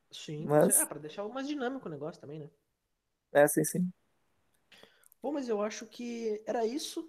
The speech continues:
Speaker 1: meus queridos
Speaker 2: É.
Speaker 1: ouvintes. Ah, acho que a gente passou a mensagem que a gente queria, falou bastante de jogo, falou bastante da história.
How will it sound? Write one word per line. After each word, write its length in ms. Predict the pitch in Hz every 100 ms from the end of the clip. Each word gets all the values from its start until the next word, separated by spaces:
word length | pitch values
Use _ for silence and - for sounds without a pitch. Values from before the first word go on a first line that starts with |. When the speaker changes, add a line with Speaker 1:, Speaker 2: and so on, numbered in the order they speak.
| - -
Speaker 1:
meus 560 | 170 180 175 170 - - _
queridos 320 | - 131 160
Speaker 2:
É. 0 |
Speaker 1:
ouvintes. 720 | 170 160 170 226 - - - _ _ _ _ _ _ _ _ _ _ _ - _ 160
Ah, 320 | 170 170 170
acho 120 | 160
que 80 | 185
a 20 |
gente 140 | 202
passou 260 | - 190 190
a 40 |
mensagem 480 | 180 175 175 160 170
que 80 | 165
a 40 |
gente 200 | 160 156
queria, 400 | - 139 185 202
falou 240 | 196 156 160
bastante 400 | 143 - 165 156
de 120 | 156
jogo, 340 | 151 185 196
falou 240 | 180 175 160
bastante 440 | 147 - 165 165
da 80 | 143
história. 600 | 135 - 170 175 180